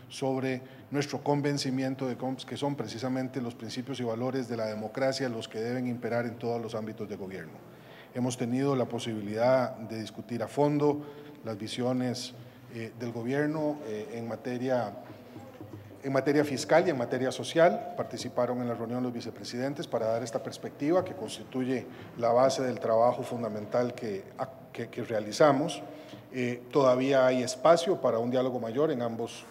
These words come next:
en ambos temas, tanto en el, con el Partido de Liberación Nacional como con la fracción del Partido de Liberación Nacional,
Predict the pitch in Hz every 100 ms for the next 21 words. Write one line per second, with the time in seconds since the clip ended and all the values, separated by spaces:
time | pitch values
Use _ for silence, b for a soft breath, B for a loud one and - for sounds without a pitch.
0 | 117 110 104 107 - 151 165 156 - 123
1 | 120 135 117 104 B B B - 120 117
2 | - 165 151 131 117 127 131 131 120 120
3 | 123 127 123 120 127 143 - 139 139 131
4 | 117 - 110 - 160 143 113 104 - 117
5 | 113 104 104 104 107 - 147 165 170